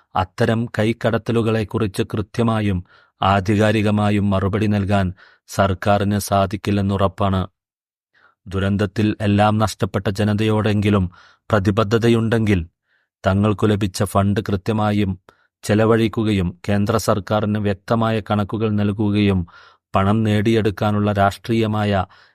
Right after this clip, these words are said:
ഇച്ഛാശക്തി പ്രകടിപ്പിക്കുകയുമാണ് വേണ്ടത്. സ്വന്തം വീഴ്ചകൾ മറച്ചുവെക്കാനുള്ള ട്രപ്പീസുകളിയായി കേന്ദ്ര ഫണ്ടെന്ന ആവശ്യത്തെ മാറ്റിമറിക്കാനാണ് ശ്രമമെങ്കിൽ ഈ നാട് അത് തിരിച്ചറിയുക തന്നെ ചെയ്യുമെന്നേ ഓർമ്മപ്പെടുത്താനുള്ളൂ.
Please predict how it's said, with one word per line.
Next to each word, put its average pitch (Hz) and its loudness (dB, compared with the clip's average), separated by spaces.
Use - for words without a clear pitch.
ഇച്ഛാശക്തി 113 0
പ്രകടിപ്പിക്കുകയുമാണ് 104 0
വേണ്ടത്. 95 0
സ്വന്തം 101 0
വീഴ്ചകൾ 104 0
മറച്ചുവെക്കാനുള്ള 101 0
ട്രപ്പീസുകളിയായി 101 0
കേന്ദ്ര 101 2
ഫണ്ടെന്ന 101 0
ആവശ്യത്തെ 101 -2
മാറ്റിമറിക്കാനാണ് 101 0
ശ്രമമെങ്കിൽ 101 0
ഈ 95 0
നാട് 101 2
അത് 101 -4
തിരിച്ചറിയുക 104 0
തന്നെ 98 0
ചെയ്യുമെന്നേ 98 0
ഓർമ്മപ്പെടുത്താനുള്ളൂ. 95 0